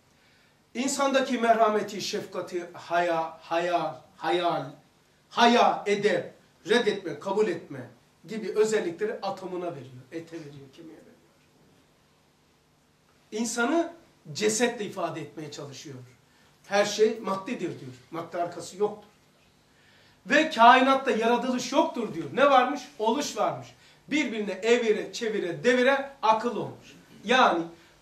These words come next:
akılsız şeylerin bir araya gelmesiyle akıl olmuş, körler bir araya gelerek göz olmuş,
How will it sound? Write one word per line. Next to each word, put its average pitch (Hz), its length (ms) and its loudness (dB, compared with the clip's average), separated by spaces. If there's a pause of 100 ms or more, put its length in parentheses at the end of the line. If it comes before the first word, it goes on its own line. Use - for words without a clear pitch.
akılsız 254 580 4
şeylerin 202 500 -2
bir 247 60 -4
araya 240 260 6
gelmesiyle 214 800 -2 (200)
akıl 208 320 -4
olmuş, 262 280 2 (520)
körler 233 520 2
bir 233 60 2
araya 214 240 6
gelerek 185 500 -4 (200)
göz 160 240 -6
olmuş, 254 300 2